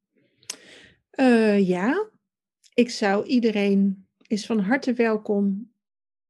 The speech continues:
eh, voor een spiegelsessie bij mij. Dat is een half uur, dat kan online, dat kan hier in de praktijk in Utrecht. Ehm, als je gewoon merkt, "Ik loop ergens tegenaan", dan kunnen we het daarover hebben en dan kunnen we kijken,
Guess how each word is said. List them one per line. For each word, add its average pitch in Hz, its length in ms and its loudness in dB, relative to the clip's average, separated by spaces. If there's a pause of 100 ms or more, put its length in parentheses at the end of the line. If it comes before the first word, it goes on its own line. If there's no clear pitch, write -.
(580)
eh, 202 340 -4
voor 226 140 -4
een 208 80 -2
spiegelsessie 285 600 -6
bij 269 100 0
mij. 285 260 0 (340)
Dat 226 180 -8
is 220 120 -12
een 233 80 0
half 240 280 -2
uur, 254 120 4
dat 240 160 0
kan 240 220 0
online, 233 500 2
dat 214 180 -6
kan 226 180 -2
hier 226 220 2
in 214 120 -2
de 220 60 -2
praktijk 214 440 -6
in 247 160 -6
Utrecht. 233 560 -4 (760)
Ehm, 214 460 -2 (560)
als 247 220 0
je 247 100 2
gewoon 226 540 0
merkt, 226 340 2
"Ik 311 160 -6
loop 220 220 0
ergens 208 260 -2
tegenaan", 240 720 0 (420)
dan 226 240 -4
kunnen 226 220 2
we 226 60 0
het 220 80 -10
daarover 214 360 -4
hebben 233 320 0
en 220 100 -4
dan 214 140 -2
kunnen 208 240 -2
we 202 100 -2
kijken, 202 580 -4